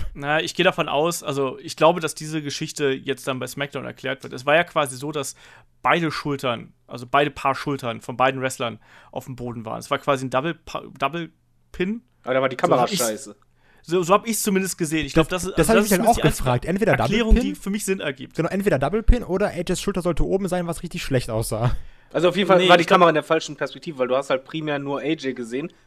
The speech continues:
Speaker 2: Du hast nur ein Stück von der Schulter von Ke-, Kevin Owens gesehen. Und du hast auch an der Crowd gemerkt, dass in dem Moment, wo der Pin durchgezogen wurde, kein Jubel war oder so, weil keiner wusste,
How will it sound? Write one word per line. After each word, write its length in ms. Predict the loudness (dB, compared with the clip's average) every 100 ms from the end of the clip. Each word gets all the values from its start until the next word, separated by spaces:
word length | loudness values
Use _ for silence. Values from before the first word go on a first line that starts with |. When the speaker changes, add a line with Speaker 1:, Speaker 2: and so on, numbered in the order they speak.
| _
Speaker 2:
Du 80 | -4
hast 140 | -2
nur 120 | -4
ein 100 | -6
Stück 280 | -6 -4 -4
von 100 | -4
der 80 | -6
Schulter 300 | -6 -8 -8
von 360 | -10 -10 -12 -14
Ke-, 200 | -14 -12
Kevin 220 | -10 -10
Owens 300 | -10 -10 -10
gesehen. 360 | -12 -12 -10 -12 _ _ _ _ _ -8
Und 260 | -8 -4
du 40 | -4
hast 120 | -2
auch 120 | -4
an 80 | -4
der 80 | -4
Crowd 240 | 0 -2
gemerkt, 440 | -2 -4 -4 -6 -14
dass 160 | -14
in 80 | -10
dem 100 | -8
Moment, 120 | -8
wo 40 | -6
der 80 |
Pin 280 | -6 -6 -10 -12
durchgezogen 480 | -14 -12 -12 -10 -8
wurde, 220 | -4 -6 -8 _ _ _ _ _ _ _ _ -4
kein 200 | -2 -2
Jubel 340 | -2 -2 2
war 100 | 2
oder 100 | 2
so, 140 | 0
weil 120 | 0 0
keiner 400 | 0 0 0 -4
wusste, 280 | -12 -14